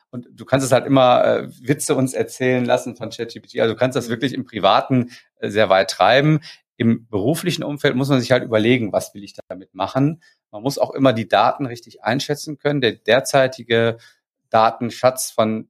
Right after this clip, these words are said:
Speaker 1: Chat G P T geht bis zwanzig einundzwanzig. Das heißt, wenn ich ihn heute zu, zu Credit Suisse oder U B S frage, dann wird er von der Fusion noch nichts wissen,
Speaker 2: Mhm.
Speaker 1: ne? Aber
Speaker 2: Mhm.
Speaker 1: das System lernt halt weiter. Und, äh, das muss man einfach wissen.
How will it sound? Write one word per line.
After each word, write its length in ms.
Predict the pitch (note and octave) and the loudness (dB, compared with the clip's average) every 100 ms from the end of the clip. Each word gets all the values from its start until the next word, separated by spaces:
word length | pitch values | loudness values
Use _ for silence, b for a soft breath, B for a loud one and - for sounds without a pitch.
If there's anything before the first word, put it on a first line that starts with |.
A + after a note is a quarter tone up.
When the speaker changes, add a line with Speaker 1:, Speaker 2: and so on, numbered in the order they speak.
| - | -10
Speaker 1:
Chat 240 | - B2 | -4 -2
G 180 | - A2+ | -4 -10
P 160 | - A2 | -14 -16
T 240 | - A2+ | -14 -12
geht 240 | A#2 A#2 | -6 -6
bis 180 | A#2 G#2+ | -6 -6
zwanzig 440 | - A2+ A#2 G#2 - | 0 0 0 -8 -12
einundzwanzig. 680 | G2 G2 F2+ A2 C#3+ - | -12 -10 -6 -4 -4 -10
Das 200 | - A#2 | -12 0
heißt, 260 | A2+ A2 - | 2 2 0
wenn 140 | G#2+ | -10
ich 100 | G#2+ | -10
ihn 140 | - G2 | -10 0
heute 440 | A2 A#2+ A2+ A2 B B _ _ | 2 2 2 0 B B _ _
zu, 320 | - - G#2+ _ _ _ _ _ | -20 -16 -16 _ _ _ _ _
zu 200 | - G#2 | -20 -20
Credit 380 | _ B2+ A2+ A2 | _ 0 0 -2
Suisse 380 | - C3 C#3 - | -2 0 0 -2
oder 200 | A#2 - | -4 -4
U 60 | |
B 80 | - | -6
S 180 | - - | -12 -14
frage, 520 | - A#2 B2 B2 A#2+ | 0 2 4 4 2
dann 220 | A2 G#2+ | 2 0
wird 140 | A2+ A#2 | -2 -6
er 80 | A2 | -4
von 160 | A#2+ | -4
der 100 | A2 | -4
Fusion 380 | - A2 G#2 A2 | -8 -16 -16 -14
noch 120 | A2 | -14
nichts 300 | G2 F2+ - | -16 -20 -18
wissen, 380 | A2 A2+ F3 G#3 | -14 -12 -14 -14
Speaker 2:
Mhm. 60 | A#2 | -8
Speaker 1:
ne? 140 | C3 | 0
Aber 180 | A#2 A#2 | 2 0
Speaker 2:
Mhm. 60 | G2 B | -4 B
Speaker 1:
das 180 | A#2 - | -16 -16
System 480 | - A#2+ A#2 C3 B2+ | -12 -12 0 2 4
lernt 240 | A2 A2+ | 4 2
halt 200 | A2 F2 | 0 0
weiter. 480 | D#2+ D#2+ - C2+ - | 2 2 0 -4 -6
Und, 300 | - G2+ - | -16 -18 -18
äh, 100 | G2 | -4
das 180 | A#2 - | -2 2
muss 100 | F3+ | 2
man 120 | F3+ | 2
einfach 360 | - D3 G#2+ F#2 | 0 0 -2 -4
wissen. 440 | G#2+ - G3 A#3+ | -10 -12 -16 -18